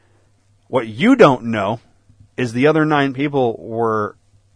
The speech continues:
brought in and told what to say. So you're person number seven in the line. You've all seen the same picture of the purple cat. They go with person number one. "What color is the cat on the paper?"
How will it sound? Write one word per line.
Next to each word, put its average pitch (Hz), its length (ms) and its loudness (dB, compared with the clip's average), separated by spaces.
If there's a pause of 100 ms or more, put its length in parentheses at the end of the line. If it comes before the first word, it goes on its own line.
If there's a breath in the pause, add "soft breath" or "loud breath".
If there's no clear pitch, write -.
(640)
brought 131 460 0
in 127 160 -4
and 110 200 -8
told 127 360 -6
what 110 220 -6
to - 100 -20
say. - 340 -12 (1000)
So 117 460 -2
you're 139 260 -2
person 147 380 0
number 123 240 0
seven 127 480 0
in 101 260 -8
the 98 80 -10
line. 101 400 -4 (240)
You've 110 200 -6
all 156 260 4
seen 196 320 -2
the 165 60 -2
same 165 320 -2
picture 156 360 -2
of 123 140 2
the 117 80 -18
purple 123 300 -2
cat. 120 320 -2 (1400)
They 120 100 -2
go 135 180 4
with 131 160 2
person 127 360 -2
number 113 280 -2
one. 120 320 0 (880)
"What 131 220 -2
color 143 340 4
is 120 220 0
the 107 160 -4
cat 123 260 0
on 104 140 -2
the 98 80 -10
paper?" 98 420 -10